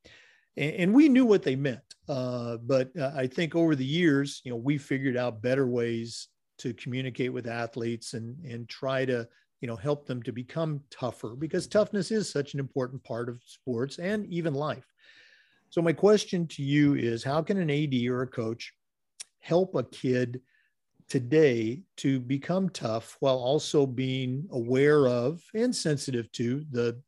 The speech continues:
very real social emotional challenges that a Generation Z kid is going through? Uh, do you have any advice for us?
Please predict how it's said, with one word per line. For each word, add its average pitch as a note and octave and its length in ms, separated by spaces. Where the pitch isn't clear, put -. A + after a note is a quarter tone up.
very B2+ 320
real B2+ 600
social C#3+ 380
emotional C#3+ 420
challenges B2+ 600
that B2+ 100
a A#2 60
Generation B2 600
Z B2 320
kid B2 420
is C3 160
going C#3+ 320
through? B2 340
Uh, D#3+ 220
do C3+ 80
you C#3+ 40
have D#3 100
any E3 100
advice C3+ 320
for F3 240
us? - 160